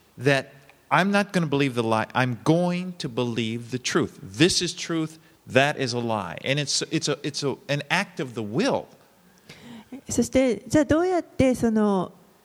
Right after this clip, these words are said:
Speaker 2: この御言葉を使っていけばいいか。それは、もう、あの、意思的に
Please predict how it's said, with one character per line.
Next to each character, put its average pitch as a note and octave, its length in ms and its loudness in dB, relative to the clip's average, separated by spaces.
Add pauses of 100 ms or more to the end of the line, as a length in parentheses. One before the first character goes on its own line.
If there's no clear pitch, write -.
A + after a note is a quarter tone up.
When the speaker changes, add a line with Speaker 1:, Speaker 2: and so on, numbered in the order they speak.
(380)
Speaker 2:
こ G#3 140 4
の G3 100 2
御 G3 120 2
言 G3+ 240 0
葉 G3 60 2
を G3 80 2
使 - 260 -2
っ C#4 40 0
て C#4 140 0
い C4+ 60 0
け C4 100 2
ば F#3+ 120 2
い D#3+ 80 0
い D#3+ 40 -4
か。 - 240 -8 (240)
そ - 140 0
れ C4 100 2
は、 D#4+ 240 0 (800)
も C4+ 200 4
う、 G3 60 -6 (240)
あ G3+ 140 2
の、 F3 320 2 (120)
意 B3+ 60 6
思 - 180 -2
的 E4 260 2
に E4+ 380 2